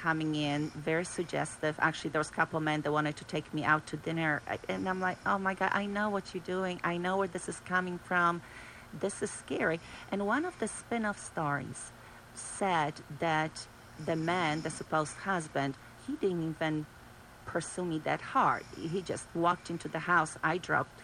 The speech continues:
his pants, and you can imagine from there. So I started getting phone calls where men thought that if they just make an appointment with me at some house, that's what's gonna happen. So I found myself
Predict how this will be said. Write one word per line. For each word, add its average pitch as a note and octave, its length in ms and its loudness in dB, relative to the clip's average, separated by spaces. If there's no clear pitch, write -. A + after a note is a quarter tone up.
his D3 160 -8
pants, C#3 420 -2
and D3 160 2
you C#3+ 60 -2
can D3 160 0
imagine D3 480 0
from D3+ 300 0
there. D3+ 300 2
So F3 540 2
I F3 100 2
started F3 340 -4
getting E3+ 240 -2
phone A#3 220 0
calls E3+ 280 0
where E3+ 140 4
men E3 440 2
thought F#3 440 2
that D3+ 260 2
if E3+ 140 -4
they A3+ 80 0
just A3 220 -8
make F#3 160 -4
an F3 80 0
appointment E3+ 480 -2
with - 220 -8
me - 260 -4
at D#3+ 360 0
some F#3 260 2
house, F3 560 2
that's - 300 -2
what's F3+ 160 0
gonna F3+ 280 2
happen. F#3 460 -2
So - 240 0
I A3 100 6
found C#4+ 300 4
myself F#3 600 2